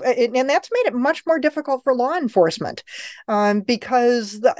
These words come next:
the, a large percentage of the population is scared to death of police. So even when they're really needed, they're not called.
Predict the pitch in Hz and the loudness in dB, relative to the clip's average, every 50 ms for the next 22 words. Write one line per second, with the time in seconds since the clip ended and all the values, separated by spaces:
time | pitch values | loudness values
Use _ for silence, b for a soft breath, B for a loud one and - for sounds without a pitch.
0 | 247 240 240 208 247 233 - - 233 - - 214 - - 240 247 240 247 254 285 | -2 -4 -2 0 0 0 0 0 -2 -4 -4 -6 -2 0 0 0 0 2 2 2
1 | 311 330 320 - - - 285 262 - 302 285 320 302 254 240 240 226 - 226 247 | 2 0 -2 -6 -6 -6 -6 -4 -2 0 0 0 0 -2 -2 -2 -2 0 0 -2
2 | 247 - 254 233 233 247 285 285 - 269 240 220 - - - - - 262 269 269 | 0 0 0 0 0 0 -2 -4 -2 -2 -2 -2 -2 -4 -6 0 4 4 4 4
3 | 240 254 214 254 247 254 - 240 226 - - 226 233 262 330 - - - - - | 2 0 -2 -2 -2 0 -2 -4 -2 2 2 4 4 4 2 0 -2 -4 -6 -8
4 | - B B B B B B B B - - 294 269 262 240 294 277 311 302 269 | -8 B B B B B B B B -2 2 4 4 4 4 2 0 0 0 0
5 | 262 262 254 247 247 240 240 233 226 220 220 - 233 240 269 285 285 285 269 247 | 0 0 0 0 0 0 2 2 2 0 0 -2 -4 -2 -2 0 0 0 0 2
6 | 233 240 254 311 339 262 185 160 196 208 214 220 214 220 - - - 226 240 311 | 2 2 2 2 2 2 2 2 0 0 0 0 -2 -4 -6 -4 0 0 0 2
7 | - - - - - | 2 2 0 0 -4